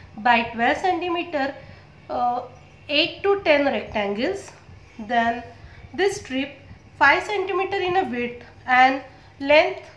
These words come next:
of your door size, then this satin ribbon, pencil,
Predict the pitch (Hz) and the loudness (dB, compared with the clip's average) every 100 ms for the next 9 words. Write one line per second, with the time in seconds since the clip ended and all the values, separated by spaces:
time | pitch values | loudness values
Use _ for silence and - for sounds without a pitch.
0 | - - 240 247 - 240 233 208 208 196 | -12 0 0 0 -4 -6 -4 -4 -2 -2
1 | 220 - 294 - - - - - - - | -4 -2 -2 -2 -12 -20 -20 -20 -20 -20
2 | 226 214 233 226 226 240 - - 220 220 | -14 -2 2 2 0 -4 -14 -18 -14 -6
3 | 233 233 - - 214 190 262 262 302 349 | -6 -6 -12 -8 -6 -6 -8 -6 -4 -2
4 | 440 466 - - - - - - 202 214 | -4 -4 -14 -20 -20 -20 -16 -4 -2 -2
5 | - - 349 | -6 -8 -6